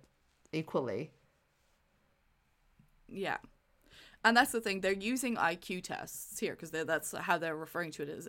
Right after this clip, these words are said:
Speaker 2: is in I Q. But, like, I
Speaker 1: Hmm.
Speaker 2: mean, it's been known for years that I Q tests aren't a good measure of intelligence. Like, they're not it, a number, an I Q number doesn't mean that you're intelligent. It means that you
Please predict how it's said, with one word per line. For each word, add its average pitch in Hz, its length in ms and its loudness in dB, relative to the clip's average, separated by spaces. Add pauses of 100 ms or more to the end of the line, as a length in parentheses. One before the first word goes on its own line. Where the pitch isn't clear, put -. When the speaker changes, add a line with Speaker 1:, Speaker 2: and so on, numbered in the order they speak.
Speaker 2:
is 165 180 -10
in 156 120 -8
I 156 160 -8
Q. 170 380 -2 (520)
But, 233 160 8
like, 202 380 2 (140)
I 208 60 4
Speaker 1:
Hmm. 214 60 4
Speaker 2:
mean, 214 240 0
it's 220 240 0
been 240 180 4
known 220 260 4
for 202 160 -6
years 185 480 2
that 160 120 -2
I 160 140 2
Q 196 220 -4
tests - 380 -6
aren't 165 300 -2
a 175 80 -4
good 165 200 -4
measure 160 380 -4
of 151 100 -8
intelligence. 185 800 -4
Like, 170 180 -6
they're 185 140 -2
not 180 440 2 (420)
it, - 160 -4
a 190 120 6
number, 208 720 2 (100)
an 196 140 4
I 220 160 4
Q 226 260 -2
number 190 260 -2 (160)
doesn't 180 260 -2 (120)
mean 180 200 -2
that 160 180 -6
you're 165 160 -4
intelligent. 165 880 -4
It 131 140 -6
means 190 160 -2
that 185 160 -4
you 185 100 0